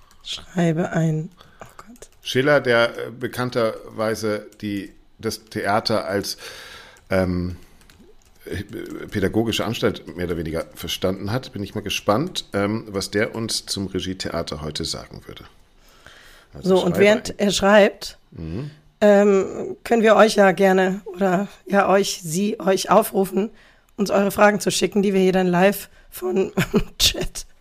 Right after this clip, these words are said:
Speaker 2: Ja, das ist sehr
Speaker 1: G P T
Speaker 2: gut. Ja,
Speaker 1: beantworten.
Speaker 2: genau. Schickt, schickt uns eure Fragen. Ich meine, ihr werdet sie wahrscheinlich vorher sowieso eingeben, aber dann können wir sie hier nochmal für alle, äh, in den Chatbot eingeben. Wird eine neue Kategorie, äh,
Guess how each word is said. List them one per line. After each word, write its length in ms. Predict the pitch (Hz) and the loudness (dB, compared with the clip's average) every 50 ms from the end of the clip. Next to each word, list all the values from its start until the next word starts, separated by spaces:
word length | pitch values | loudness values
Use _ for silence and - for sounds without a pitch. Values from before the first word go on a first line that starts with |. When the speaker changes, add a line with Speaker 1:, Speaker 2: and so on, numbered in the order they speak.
| - - - - | -20 -20 -8 0
Speaker 2:
Ja, 180 | - 135 156 151 | 4 6 6 6
das 160 | 151 185 185 | 6 4 2
ist 120 | 226 185 - | 2 4 6
sehr 140 | 175 190 | 6 6
Speaker 1:
G 80 | 214 208 | 6 4
P 60 | 185 | 0
T 40 | 160 | 0
Speaker 2:
gut. 80 | - - | 2 6
Ja, 180 | 139 160 196 151 | 6 8 8 6
Speaker 1:
beantworten. 380 | 208 - 185 180 185 175 156 | 4 2 2 2 2 4 4
Speaker 2:
genau. 120 | 185 165 - - - | 4 2 0 -2 -6
Schickt, 300 | - - 175 208 190 - 190 147 139 - - 135 | 0 2 2 2 2 0 -8 -8 -8 -8 -10 -8
schickt 220 | - - 208 220 214 | -4 0 0 0 0
uns 120 | 208 190 | 0 0
eure 240 | 196 170 175 165 165 | 4 4 6 6 4
Fragen. 280 | - - 151 170 196 175 | 4 4 4 4 4 2
Ich 80 | 123 | 2
meine, 160 | 151 156 156 | 0 0 2
ihr 280 | 143 143 143 151 147 143 | 0 -2 -4 -6 -2 0
werdet 200 | 143 160 165 135 | 2 2 2 0
sie 80 | 151 147 | -4 -4
wahrscheinlich 300 | 147 - 143 147 135 - | -2 -2 -2 -2 -2 0
vorher 180 | 151 139 135 | 0 2 2
sowieso 260 | 143 135 131 143 190 | 0 0 0 -2 -2
eingeben, 400 | 202 135 131 127 113 127 135 - | 0 -2 -2 -2 0 0 0 0
aber 120 | - 135 135 | 2 0 0
dann 120 | 147 147 | 0 0
können 180 | 147 151 147 147 | -2 -2 -2 0
wir 80 | 147 | 0
sie 120 | 139 143 135 | -2 -4 -2
hier 140 | - 180 185 | -2 -2 -2
nochmal 240 | 208 - - 160 151 | -2 -2 -2 -2 -2
für 180 | 156 156 - | -2 -4 -4
alle, 400 | 78 104 131 170 185 190 190 185 190 - - - - _ | -2 0 0 2 2 2 0 -2 -6 -12 -20 -20 -8 _
äh, 440 | - 139 139 139 143 143 147 151 - - - | 0 2 4 4 4 4 2 2 -2 -4 -2
in 120 | 147 151 147 | 0 0 2
den 280 | 151 151 147 147 147 - - - - - | 2 2 0 0 -4 -8 -14 -18 -14 -6
Chatbot 420 | - - 131 131 - - 135 127 | -2 -2 -2 0 0 0 0 0
eingeben. 500 | 110 120 131 139 127 107 104 110 135 127 | 0 -2 -4 -2 -2 -2 -2 -2 -2 -2
Wird 180 | 120 147 156 165 | -2 -2 -2 -2
eine 80 | 160 151 | -2 -2
neue 220 | 151 151 156 151 | 0 0 0 -2
Kategorie, 720 | 151 - 139 143 139 147 143 131 131 143 151 165 180 - - - - _ _ _ _ _ | -2 -4 -4 -4 -4 -4 -6 -6 -4 -6 -6 -6 -8 -10 -16 -20 -20 _ _ _ _ _
äh, 400 | - 127 127 127 127 131 135 139 | 2 2 4 6 6 4 4 2